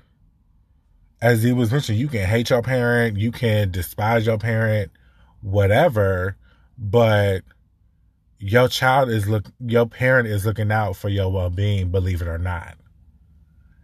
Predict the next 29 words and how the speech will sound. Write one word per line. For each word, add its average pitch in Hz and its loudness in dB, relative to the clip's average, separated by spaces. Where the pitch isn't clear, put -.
And 95 0
if 117 -2
we're 117 2
taking 113 0
it 107 2
a 98 0
step 98 -2
further, 127 0
if 107 -2
we're 120 -4
being 98 -4
honest, 101 -4
if 113 0
you 107 4
really, 117 2
really 113 -2
sit - -2
and 110 0
really 104 0
ask 110 2
yourself 117 2
and 101 -4
really 107 0
begin 101 -2
to 101 -8
question 110 -2
a 101 -4
lot 101 0
of 101 0